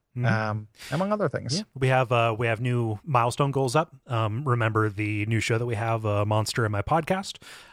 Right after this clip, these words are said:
Speaker 1: Um, go check that out. It is a really fun exploration of second edition, uh, you know, monsters from the Monstrous Manual.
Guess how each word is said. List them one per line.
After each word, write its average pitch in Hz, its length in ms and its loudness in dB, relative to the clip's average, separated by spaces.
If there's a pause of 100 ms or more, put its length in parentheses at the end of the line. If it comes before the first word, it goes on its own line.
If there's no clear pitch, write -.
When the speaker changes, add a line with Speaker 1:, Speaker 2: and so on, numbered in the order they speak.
(100)
Speaker 1:
Um, 101 320 0
go 110 140 2
check - 240 0
that 110 160 2
out. 107 180 2
It 110 100 -4
is 101 200 -2
a 98 200 0
really 117 240 2
fun 117 280 0
exploration 117 560 -2
of 107 160 -2
second - 320 -2
edition, 113 680 0
uh, 113 300 -4 (160)
you 135 160 -6
know, 104 160 -6 (260)
monsters 120 440 0
from 123 180 0
the 113 80 0
Monstrous 107 360 0
Manual. 123 360 -2